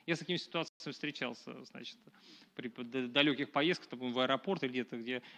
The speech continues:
не-, в-, несколько раз. Садишься в такси, и первое предложение тебе поступает следующее. «Я щас выключаю, значит, и мы платим там. Сколько у вас там показ? Там две пятьсот,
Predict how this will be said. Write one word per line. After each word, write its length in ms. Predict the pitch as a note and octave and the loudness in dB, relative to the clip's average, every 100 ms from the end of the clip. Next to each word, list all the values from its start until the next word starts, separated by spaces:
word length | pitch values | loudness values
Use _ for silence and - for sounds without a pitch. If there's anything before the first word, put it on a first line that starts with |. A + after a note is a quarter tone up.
| - | -10
не-, 220 | D3 C3+ - C3+ - | -4 -4 -4 -18 -2
в-, 120 | D3+ D3 - | -2 0 6
несколько 480 | G3+ G#3 G3+ - | 6 6 0 2
раз. 280 | D#3+ A#2+ - - - - - - - | 2 2 -2 -16 -20 -20 -20 -20 0
Садишься 840 | - D#3 F3 D#3+ - C3+ C3 C3 B2 | 6 6 8 4 4 4 4 0 -4
в 60 | - | 0
такси, 540 | C#3+ - - C4+ B3 | 2 2 2 4 4
и 20 | |
первое 340 | D#3 - G#3+ E3+ | 4 6 8 8
предложение 460 | - D#3 E3 B3 | 4 2 6 6
тебе 140 | A3+ D3+ | 6 2
поступает 480 | D#3+ E3 D#3 F#3 D#3+ | 0 0 4 6 6
следующее. 340 | F3 C#3+ D3+ | 0 0 2
«Я 40 | |
щас 200 | D3+ D3 | 0 0
выключаю, 640 | E3 D#3+ F3+ F3+ C#4 A#3 C#3+ | -4 -2 0 6 8 8 4
значит, 340 | C3+ C3 - | 0 -4 -4
и 60 | D#3 | -4
мы 100 | F#3+ | -4
платим 380 | E3 E3 C#3+ C#3 | -4 -6 -6 -12
там. 140 | B2+ | -12
Сколько 240 | - A3 | 0 2
у 20 | E3+ | 2
вас 140 | D3+ | 0
там 120 | C#3+ | -2
показ? 380 | A#2+ C3+ C3+ B2 | -4 -4 -4 -8
Там 160 | C3+ B2+ | -8 -4
две 140 | F3+ | -2
пятьсот, 340 | A3 G#3 C4+ | -2 -4 -6